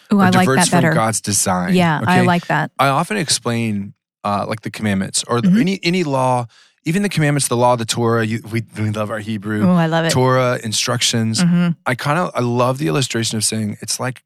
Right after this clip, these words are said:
Speaker 2: God has put this road in front of us.
Speaker 1: Okay.
Speaker 2: And when we stay on the road, that's when we're honoring God's design,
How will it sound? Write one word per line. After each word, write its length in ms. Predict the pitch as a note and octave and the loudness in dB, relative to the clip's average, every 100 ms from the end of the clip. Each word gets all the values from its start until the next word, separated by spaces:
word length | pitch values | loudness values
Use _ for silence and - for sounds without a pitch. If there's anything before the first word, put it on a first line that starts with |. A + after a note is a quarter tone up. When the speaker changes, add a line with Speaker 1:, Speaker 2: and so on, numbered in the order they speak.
| A#2 | -10
Speaker 2:
God 300 | A#2 B2 D3 | -6 -2 -2
has 200 | C3+ - | -2 -4
put 280 | - B2 | -6 -8
this 260 | - G#2+ - | -6 -6 -6
road 480 | G2+ G2 G2 G2+ G2+ | -6 -6 -4 -6 -6
in 140 | G#2 | -10
front 240 | F#2 F#2+ F#2 | -8 -8 -8
of 80 | |
us. 380 | A2 A2 - - _ - | -10 -8 -6 -8 _ -8
Speaker 1:
Okay. 240 | F3+ F3+ A3 _ _ _ _ _ _ - | -4 0 -2 _ _ _ _ _ _ -6
Speaker 2:
And 300 | A2 G#2+ G2+ | -4 -2 -2
when 160 | G#2 | -4
we 80 | G#2 | -4
stay 380 | G2+ - C3+ E3+ | -2 -2 -2 -2
on 100 | E3+ | 0
the 120 | C#3 | -2
road, 720 | G#2+ G2 A2+ G#2 G2 G2 G#2+ - _ | -2 -2 0 0 -2 -4 -8 -16 _
that's 240 | A2+ A#2 - | -6 -6 -4
when 100 | A#2+ | -4
we're 160 | A2+ - | -4 -6
honoring 440 | A2 A#2 A#2 A#2 | -4 -2 -2 -4
God's 400 | G#2 A2 G#2 G#2 | -4 -4 -4 -6
design, 840 | - G#2 F#2 F2 F#2+ F2+ F2+ G2 | -8 -8 -6 -6 -8 -12 -14 -16